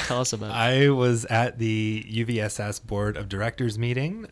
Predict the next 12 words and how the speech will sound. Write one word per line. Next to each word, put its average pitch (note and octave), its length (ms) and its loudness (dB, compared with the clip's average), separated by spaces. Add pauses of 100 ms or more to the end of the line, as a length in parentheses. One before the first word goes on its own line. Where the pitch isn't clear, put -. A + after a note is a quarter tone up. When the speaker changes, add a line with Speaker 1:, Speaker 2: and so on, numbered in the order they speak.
Speaker 2:
as G2 360 -6
I F#2+ 280 -8
always F#2+ 400 -8
am. A#2 460 -6 (140)
Speaker 1:
Mm-hmm. G#2 140 -4
Speaker 2:
And G2 420 -4 (380)
I A#2 180 -2
went B2 200 2
in A#2 340 0
kind A2+ 300 -2
of G#2+ 320 -2 (360)
expecting A2+ 840 -4